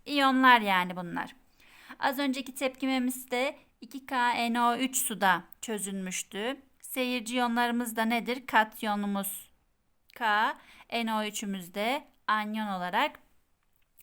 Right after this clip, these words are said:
karşımıza seyirci iyonları olarak çıkmaktadır. Evet, örnek olarak Pamukkale traver-, traver-, e, travertenleri,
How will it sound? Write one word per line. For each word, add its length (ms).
karşımıza 560
seyirci 460
iyonları 360
olarak 460
çıkmaktadır. 840
Evet, 260
örnek 340
olarak 420
Pamukkale 520
traver-, 560
traver-, 460
e, 600
travertenleri, 1080